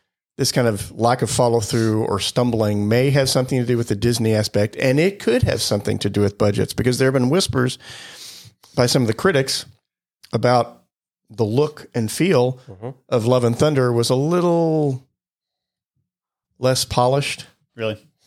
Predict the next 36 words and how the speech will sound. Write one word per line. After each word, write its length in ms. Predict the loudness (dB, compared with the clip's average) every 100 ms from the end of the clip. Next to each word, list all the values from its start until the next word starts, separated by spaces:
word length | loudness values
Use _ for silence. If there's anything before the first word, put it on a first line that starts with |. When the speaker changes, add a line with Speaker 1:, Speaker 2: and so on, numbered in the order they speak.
| _
Speaker 1:
than 140 | -4
some 140 | -2 0
previous 320 | 0 0 -2
films. 120 | 0
Speaker 2:
Well, 100 | 2
it 80 | 2
was 100 | 2
Speaker 1:
Yeah. 60 | 2
Speaker 2:
really 220 | 2 2
weird. 320 | 2 2 2
They 180 | 2 2
interviewed 400 | 0 0 0 0
Taika 200 | 0 0
Waititi 640 | 2 0 2 2 2 0
and 140 | 0 0
another 360 | 2 2 2
lady 320 | 2 2 2 0
that 120 | -2
was 140 | 0
in 160 | 0 0
the 80 | 0
show 300 | 2 2 2
or 160 | 2
one 160 | 0 -2
of 80 | -2
the 40 |
producers, 400 | 0 0 0 -4
and 180 | -4 -2
he 100 | -2
was 120 | -2
cracking 520 | -2 0 0 0 -2
on 380 | -2 -2 -2 -2
the 60 | -2
special 480 | 0 0 0 -2 -2
effects 460 | -2 -4 -4 -8
pretty 440 | -10 -8 -6 -8